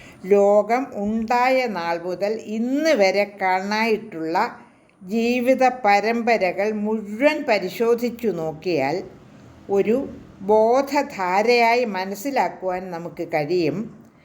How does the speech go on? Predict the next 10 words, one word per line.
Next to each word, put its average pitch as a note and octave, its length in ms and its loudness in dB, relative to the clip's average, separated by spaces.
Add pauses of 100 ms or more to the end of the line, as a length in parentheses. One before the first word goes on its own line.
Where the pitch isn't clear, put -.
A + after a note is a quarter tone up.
(280)
ബോധത്തിൻ്റെ G#3+ 800 2
ഒരു E3+ 200 -2
പ്രവാഹം G#3 800 0
മാത്രമാണിതെന്ന്. F3+ 1200 -4 (1900)
കാലത്തോടും G3 920 2 (380)
ദേശത്തോടും F#3+ 960 0 (480)
കാരണത്തോടും G3+ 1120 0
ആ F#3+ 200 -4
ബോധത്തെ F#3 920 2 (1600)
ഘടിപ്പിക്കുമ്പോഴാണ് G#3+ 1400 0